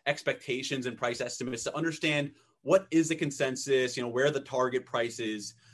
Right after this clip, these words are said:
you know, what is currently being priced. And I try to understand that. Then I go through and do my own homework. And I'm really trying to understand the company through my own lens. And that just requires a lot of, I think, typical things that a lot of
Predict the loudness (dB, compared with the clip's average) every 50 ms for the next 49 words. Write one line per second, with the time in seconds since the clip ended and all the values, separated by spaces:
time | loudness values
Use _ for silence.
0 | -14 _ -2 -2 2 6 6 6 6 4 -2 -2 0 2 2 0 0 -4 -4 0
1 | 0 0 0 0 -4 -4 -4 -2 -2 -2 -2 -2 -8 -12 -14 -14 -2 0 0 0
2 | 0 -2 -4 -6 -6 -6 -4 -6 -6 -6 -6 -10 -14 -18 -20 _ _ _ _ _
3 | _ _ _ _ _ 4 6 6 8 8 8 8 8 6 0 4 6 8 6 8
4 | 6 6 4 6 4 2 2 0 -2 -2 -4 -6 -12 _ _ _ _ _ _ _
5 | _ _ _ 0 0 2 2 2 2 2 4 8 8 8 8 8 4 2 2 4
6 | 4 2 2 2 2 0 -2 -2 -2 0 0 2 2 2 0 -2 -4 -6 _ _
7 | _ _ _ _ _ -6 -4 -2 -2 -2 -2 -2 0 0 0 0 -2 -2 0 0
8 | 0 0 -2 -2 -2 -2 -2 -2 -2 -4 -6 -8 _ _ -20 -20 -20 _ _ _
9 | _ _ _ -4 -2 -2 0 0 -2 -2 -4 -8 _ _ _ _ _ 2 2 2
10 | 0 -6 -4 -2 -4 -4 -4 -4 -4 -2 0 0 2 2 2 0 0 0 2 2
11 | 4 4 4 2 2 -2 -4 -8 -8 -6 _ -4 -4 -4 -6 -8 -10 -8 -8 -6
12 | -8 -8 -6 -4 -4 -4 -2 0 0 -2 -2 -2 -2 -2 -2 -2 0 0 -2 -2
13 | -4 -6 -10